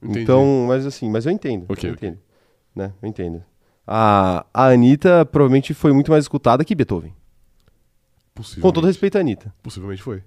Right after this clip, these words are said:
Speaker 2: Mas se você falar musicalmente aí, os críticos gostam mais de Beethoven
Speaker 1: É
Speaker 2: do que da
Speaker 1: verdade,
Speaker 2: Anitta.
Speaker 1: é.
Speaker 2: Mas a grande massa gosta mais da Anitta do que de Beethoven.
Speaker 1: Exatamente, de
Speaker 2: Então eu
Speaker 1: fato.
Speaker 2: tive outros tweets que foram mais,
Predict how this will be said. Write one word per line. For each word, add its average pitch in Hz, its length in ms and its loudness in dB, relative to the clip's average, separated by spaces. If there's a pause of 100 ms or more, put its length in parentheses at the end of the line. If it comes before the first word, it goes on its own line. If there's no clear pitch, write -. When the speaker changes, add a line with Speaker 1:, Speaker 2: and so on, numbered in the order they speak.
Speaker 2:
Mas 107 200 0
se 120 100 -4
você 131 120 -4
falar 120 200 -2
musicalmente 120 720 0
aí, 135 300 0
os 87 260 -4 (140)
críticos - 600 -2 (240)
gostam 131 320 2
mais 131 140 4
de 127 60 -4
Beethoven 151 300 -2
Speaker 1:
É - 20 -8
Speaker 2:
do - 80 -10
que 190 60 4
da 180 120 -2
Speaker 1:
verdade, 160 240 0
Speaker 2:
Anitta. 240 100 -6
Speaker 1:
é. 80 120 -10 (260)
Speaker 2:
Mas 139 220 4
a 151 80 4
grande 156 360 4
massa 143 300 2
gosta 190 220 0
mais 185 140 0
da 175 40 -2
Anitta 160 200 -2
do 175 60 -14
que - 60 -6
de 208 80 -4
Beethoven. 123 240 2
Speaker 1:
Exatamente, 131 360 2
de 120 60 -2
Speaker 2:
Então 135 140 2
eu - 40 6
Speaker 1:
fato. - 40 -12
Speaker 2:
tive 175 180 2
outros 214 220 2
tweets 196 520 -4 (1000)
que 156 120 -6
foram 175 300 6
mais, 175 680 2